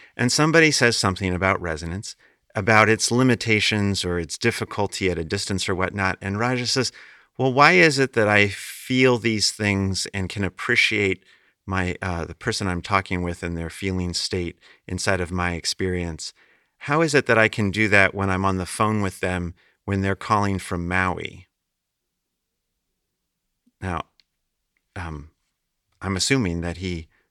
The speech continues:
that, that he was telling the story of something that happens or happened. He's on the phone with somebody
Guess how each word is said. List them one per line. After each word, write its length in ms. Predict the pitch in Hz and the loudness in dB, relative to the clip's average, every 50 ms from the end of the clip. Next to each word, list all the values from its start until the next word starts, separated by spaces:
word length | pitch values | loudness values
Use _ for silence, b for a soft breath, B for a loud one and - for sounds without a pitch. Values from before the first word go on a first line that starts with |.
| _ _ _ _ _ _ _ _ _ _ _ _ _ _ _ _ - - _ _ _ | _ _ _ _ _ _ _ _ _ _ _ _ _ _ _ _ -20 -20 _ _ _
that, 560 | - - - - - - 98 78 110 120 - - - 101 - - | -16 -14 -14 -14 -12 -12 -2 0 0 0 0 -2 -6 -8 -8 -10
that 360 | - 55 50 - 101 98 92 | -14 -16 -10 -4 -2 -2 0
he 100 | 98 110 | 0 0
was 120 | 95 90 - | -2 -2 0
telling 300 | - 123 110 110 104 95 | 0 0 2 2 0 -2
the 120 | 90 85 | -2 -2
story 460 | - - - - 120 123 123 113 98 | -2 -4 0 2 4 4 4 4 4
of 120 | 92 87 - | 2 0 0
something 380 | - 117 104 98 - 104 95 | 0 -2 -2 0 -2 -4 -2
that 160 | 87 90 82 | -2 -4 -4
happens 720 | 87 101 120 135 143 - - 65 52 - - - - - - | -2 -2 -2 -2 -2 -4 -8 -8 -10 -10 -12 -10 -10 -6 -4
or 120 | - 82 | -6 -4
happened. 640 | - 107 117 120 127 - - 87 65 55 50 - - _ _ _ _ _ _ _ _ | 2 4 4 4 4 2 -2 -2 -2 -4 -10 -16 -20 _ _ _ _ _ _ _ _
He's 180 | _ 107 98 104 | _ -2 2 2
on 100 | 113 110 | 4 2
the 80 | 98 | 2
phone 340 | - - - 120 120 123 120 | -2 -2 0 0 0 2 0
with 120 | 104 90 | 0 -2
somebody 580 | - - 107 101 98 90 95 90 90 90 87 85 | -2 0 0 0 0 0 0 0 0 -4 -6 -8